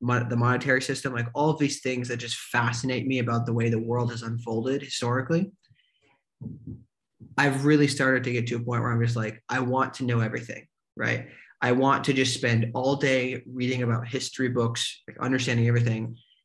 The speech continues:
And obviously I have a job to do, right? So I can't do that. Um,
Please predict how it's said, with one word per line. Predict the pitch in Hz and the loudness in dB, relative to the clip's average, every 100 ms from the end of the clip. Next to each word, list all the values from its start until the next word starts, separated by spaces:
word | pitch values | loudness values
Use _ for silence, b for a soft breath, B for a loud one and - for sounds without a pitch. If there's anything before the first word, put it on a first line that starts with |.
| _ | _
And | - | -2
obviously | 131 127 135 | 0 0 0
I | |
have | 117 | 0
a | |
job | 113 110 | -2 -4
to | 113 | -6
do, | - - _ | -10 -12 _
right? | 101 - - - | -8 -8 -10 -2
So | 117 | 0
I | |
can't | 117 131 117 | 2 2 2
do | 117 113 | 4 2
that. | 107 - - b b b b _ - | 2 -4 -12 b b b b _ 0
Um, | 127 120 117 113 117 113 | 2 6 6 4 2 -2